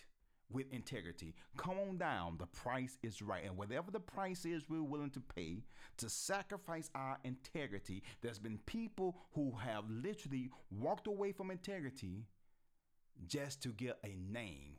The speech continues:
or a position or a title or get money for themselves. You see it often in politics, where a person would make publicly someone's integrity on display,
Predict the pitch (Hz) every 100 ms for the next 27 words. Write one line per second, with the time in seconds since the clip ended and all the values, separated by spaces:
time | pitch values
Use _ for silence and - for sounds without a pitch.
0 | - 95 80 - 78 80 - 147 - -
1 | 65 - - - - 98 92 92 87 -
2 | - 135 90 65 69 - - - 92 85
3 | 92 82 92 147 131 82 78 - 87 80
4 | 82 87 80 - - - - - - _
5 | _ _ _ _ _ _ _ _ _ -
6 | 120 135 143 131 - 131 139 123 110 107
7 | 131 123 92 - 78 - - - - -
8 | _ _ _ _ - - 101 107 - -
9 | 185 208 - 143 135 156 151 - - -
10 | - 123 120 107 131 131 - - - 214
11 | 202 135 104 92 107 127 - - - -
12 | - 139 127 127 123 113 - 202 180 143
13 | - 127 127 131 131 139 135 - 78